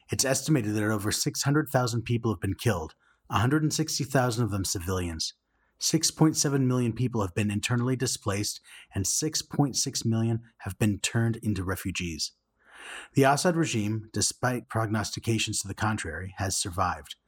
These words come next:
although the country is battered, bruised, and far weaker than before the civil war. In many ways, Syria has been reduced to a dependency of both Russia, which maintains a large naval base on the Mediterranean,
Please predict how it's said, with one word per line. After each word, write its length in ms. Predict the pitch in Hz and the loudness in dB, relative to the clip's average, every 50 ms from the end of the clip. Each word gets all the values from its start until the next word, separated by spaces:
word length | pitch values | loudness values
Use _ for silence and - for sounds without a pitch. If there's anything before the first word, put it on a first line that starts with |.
| _ - - _ - | _ -20 -20 _ -4
although 220 | - 98 110 113 | 0 2 2 2
the 60 | 110 | 2
country 340 | 110 - 117 120 117 - 117 | 2 2 2 0 2 0 -2
is 100 | 95 87 | -4 -2
battered, 540 | - - 107 101 104 107 117 120 117 117 - | 0 2 2 2 2 0 -2 -4 -6 -6 -4
bruised, 440 | - 107 107 104 104 110 - - - _ - | -2 0 0 0 0 -2 -4 -6 -12 _ -6
and 140 | - 95 90 | -4 -4 -4
far 260 | - - 107 107 123 | -2 0 0 0 0
weaker 300 | 117 107 101 95 - 107 | 0 -2 -2 -2 -2 -2
than 100 | 92 98 | -2 -2
before 300 | 98 98 - - 107 101 | -2 -4 -4 -4 -4 -4
the 100 | 92 92 | -4 -2
civil 320 | - - 98 85 87 87 90 | -4 -4 -4 -4 -6 -4 -4
war. 280 | 90 87 80 - - - _ _ _ _ _ _ _ _ _ _ _ - - - - - - - - | -4 -4 -4 -6 -8 -12 _ _ _ _ _ _ _ _ _ _ _ -20 -20 -20 -20 -20 -20 -6 0
In 140 | - 135 147 | 4 6 6
many 160 | 156 156 160 | 6 6 4
ways, 240 | 135 117 107 107 - | 4 2 0 0 0
Syria 320 | - - 143 143 143 143 | 0 0 0 2 2 0
has 120 | 131 123 107 | 0 0 0
been 160 | 113 123 117 | 0 2 2
reduced 380 | 110 107 101 110 117 113 - - | 0 0 0 0 -2 -2 -2 -2
to 80 | - | -4
a 40 | 107 | -4
dependency 640 | 104 98 - 110 120 120 117 104 - - 92 90 | -2 -2 -2 0 0 0 0 -2 -2 -4 -6 -8
of 160 | 90 92 87 - | -8 -10 -6 -4
both 220 | 95 90 87 - | -4 -4 -2 -2
Russia, 500 | 98 104 107 110 - - 151 151 156 151 - | -2 -2 0 0 0 0 0 0 -2 -2 -4
which 220 | 107 104 - - | -4 -4 -2 0
maintains 460 | 117 110 110 107 104 104 104 104 101 | 0 0 0 0 -2 -2 -2 -2 -4
a 80 | 95 98 | -4 -4
large 360 | 95 98 101 101 101 - - | -2 -2 -2 -2 -4 -4 -4
naval 240 | 101 98 98 92 95 | -4 -4 -2 -4 -4
base 320 | 90 - 90 92 95 - | -4 -4 -4 -2 -2 -4
on 80 | - 98 | -4 -4
the 80 | 95 92 | -4 -4
Mediterranean, 640 | 90 90 90 87 - - 87 85 87 92 104 110 | -4 -4 -6 -6 -8 -6 -6 -6 -4 -4 -6 -6